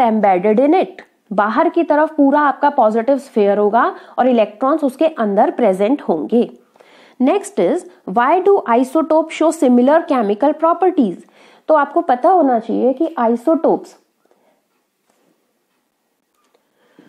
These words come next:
having same atomic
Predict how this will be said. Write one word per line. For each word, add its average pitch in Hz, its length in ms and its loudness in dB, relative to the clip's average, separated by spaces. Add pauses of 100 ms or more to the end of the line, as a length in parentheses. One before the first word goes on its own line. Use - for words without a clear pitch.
(680)
having 254 360 -2 (380)
same 311 320 0 (180)
atomic 269 540 0